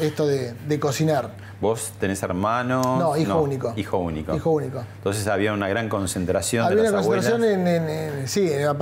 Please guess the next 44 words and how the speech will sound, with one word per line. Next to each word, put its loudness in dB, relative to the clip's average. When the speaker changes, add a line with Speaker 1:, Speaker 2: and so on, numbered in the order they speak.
Speaker 1:
en, 2
en 4
mí. 4
Entonces 0
iba 6
y 4
era 2
todo, 4
todo 4
para 2
mí. 4
Y 2
realmente 2
hay 4
una 6
frase 2
que 2
yo 2
siempre 2
uso 4
que, 2
eh, 2
que -2
me -2
siguió 4
después 2
acompañando 2
en 2
mi 6
cocina, 4
que, 2
eh, -6
viste 0
que -4
cuando 2
sos 0
chico 2
te 2
dicen, 2
"No 4
juegues 4
con 0
la 2
comida". 4